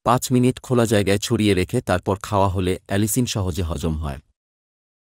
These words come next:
রসুনের আচার খেলে জীবাণুনাশক গুণ পাওয়া যায় না, তবে অন্যান্য উপকারিতা পাওয়া যাবে। যারা সুপারফুড খ্যাত রসুন খেতে পারবেন না বা যাদের রসুন খাওয়ায়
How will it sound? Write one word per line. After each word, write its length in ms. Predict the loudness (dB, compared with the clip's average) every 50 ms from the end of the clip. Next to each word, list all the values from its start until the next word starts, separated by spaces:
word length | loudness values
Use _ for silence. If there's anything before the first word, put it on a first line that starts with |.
| _ _
রসুনের 480 | 4 6 6 6 6 4 4 4 4 4
আচার 300 | 4 2 2 2 2 0 0
খেলে 280 | 0 2 2 4 4 4 4
জীবাণুনাশক 680 | 4 2 4 4 4 4 4 4 2 2 2 0 -2 0 2
গুণ 140 | 2 2 4
পাওয়া 260 | 4 4 4 4 4
যায় 240 | 2 0 0 0 0 -2
না, 60 | -4 -6 -10 _ _ _ _ _ _ _ _ _ _ _ _ _ _ _ _ _ 4
তবে 220 | 6 6 8 6 6 6
অন্যান্য 380 | 6 6 6 6 6 6 6 6 4
উপকারিতা 600 | 4 4 2 2 2 2 2 2 2 2 0 0
পাওয়া 260 | 2 2 2 2 2
যাবে। 280 | 0 -2 -2 -4 -4 -8 -10 _ _ _ _ _ _ _ _ _ _ _ _ _ _ _ _ _ -6
যারা 280 | -2 2 2 4 4 2
সুপারফুড 560 | 2 0 0 2 2 2 2 2 0 -4 -4 -4
খ্যাত 220 | -2 -4 -2 2 2
রসুন 360 | 2 4 2 2 2 0 -2 0
খেতে 240 | -2 -2 -2 -2
পারবেন 340 | 0 2 2 2 2 2 0
না 180 | 2 2 0 -2 -4 -6 _ _ _ -2
বা 120 | 0 0 2
যাদের 300 | 2 2 2 2 2 2
রসুন 280 | 2 0 0 0 -2 -2
খাওয়ায় 380 | -2 -2 0 2 2 2 2 0